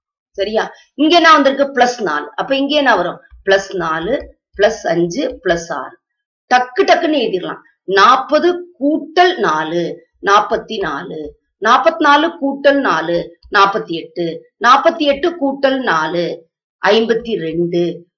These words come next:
ஐம்பத்தி ரெண்டு கூட்டல் அஞ்சு, ஐம்பத்தி ஏழு. ஐம்பத்தி ஏழு கூட்டல் அஞ்சு,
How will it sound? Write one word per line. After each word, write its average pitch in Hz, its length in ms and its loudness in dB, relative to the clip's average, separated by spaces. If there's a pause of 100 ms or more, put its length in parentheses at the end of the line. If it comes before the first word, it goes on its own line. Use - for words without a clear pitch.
(100)
ஐம்பத்தி 311 500 2
ரெண்டு 247 460 -4 (100)
கூட்டல் 339 440 4
அஞ்சு, 170 640 -2 (260)
ஐம்பத்தி 214 540 -4
ஏழு. 170 540 -2 (260)
ஐம்பத்தி 311 480 0
ஏழு 277 560 2
கூட்டல் 339 460 4
அஞ்சு, 175 720 -4